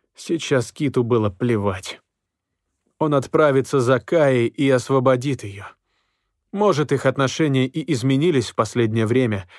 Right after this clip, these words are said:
Кая начала порядком раздражать его, открыто выражая свои чувства, но это не меняло того факта, что они выросли вместе. Кит любил её как подругу, как назойливую младшую сестру и скорее вырвет из своей груди сердце,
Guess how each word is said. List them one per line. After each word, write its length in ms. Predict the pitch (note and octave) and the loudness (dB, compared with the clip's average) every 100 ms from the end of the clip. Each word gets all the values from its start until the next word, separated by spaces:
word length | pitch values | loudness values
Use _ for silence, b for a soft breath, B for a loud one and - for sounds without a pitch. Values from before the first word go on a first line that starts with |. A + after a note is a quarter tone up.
| B - | B -2
Кая 300 | F#3 D3 B2+ | 2 4 2
начала 360 | A2+ C3 B2 | -2 0 0
порядком 460 | A2 B2 B2 - B2 | 2 2 0 0 0
раздражать 640 | B2+ A#2 A#2 G#2 C#3+ C3 | 0 2 0 2 0 0
его, 180 | A2+ G2+ | -4 -4
открыто 400 | G2+ - A2+ G#2+ | -6 -4 -4 -2
выражая 400 | G#2+ A2 A2+ A2 | 0 0 0 0
свои 240 | B2+ A#2 | 0 0
чувства, 500 | A2 E3 C#3 - G#2 F#2 b b b b - | 0 -2 -2 -4 -8 -8 b b b b -6
но 140 | C#3+ | -2
это 200 | C#3+ C#3+ | 0 0
не 140 | C#3 C#3 | 0 0
меняло 480 | D3 D3+ D#3 B2 | 0 2 2 2
того 260 | G#2+ A2+ A2 | 0 0 0
факта, 440 | - D3 C3 - | 0 0 0 -4
что 220 | A2 - A#2+ | -4 0 0
они 180 | A#2+ | 0
выросли 440 | A#2+ D#3+ A#2 - G2 | -2 -2 -2 -4 -8
вместе. 540 | F#2+ F#2+ - - - _ _ _ _ _ - | -8 -12 -14 -18 -20 _ _ _ _ _ -6
Кит 240 | C#3 B2+ | -4 0
любил 400 | B2 A#2+ C3 D3 | 2 2 2 2
её 220 | A2+ G#2+ | 2 2
как 200 | A2+ G#2+ | 0 -2
подругу, 560 | - B2 C3 D3 G#2+ F#2+ B B | 0 0 0 0 -2 -8 B B
как 220 | - C#3+ | 0 0
назойливую 720 | C3 C3 A#2+ E3 C#3+ B2+ B2 A#2+ | 0 0 0 0 2 2 2 2
младшую 460 | C3 C#3+ - C3 | 2 0 0 -2
сестру 440 | A2+ C3 - F3 E3 | 0 -4 -2 0 0
и 60 | |
скорее 380 | A#2+ B2 C3+ C#3 | 0 0 2 2
вырвет 500 | A2+ D#3+ E3 D3+ D3 | 2 2 2 0 -2
из 180 | D3+ C3 | -4 -2
своей 260 | D3+ D3 | 0 2
груди 300 | C#3 D3 D3 | 2 0 0
сердце, 600 | C#3 - G3 C3+ - G#2 | -2 0 0 0 -6 -10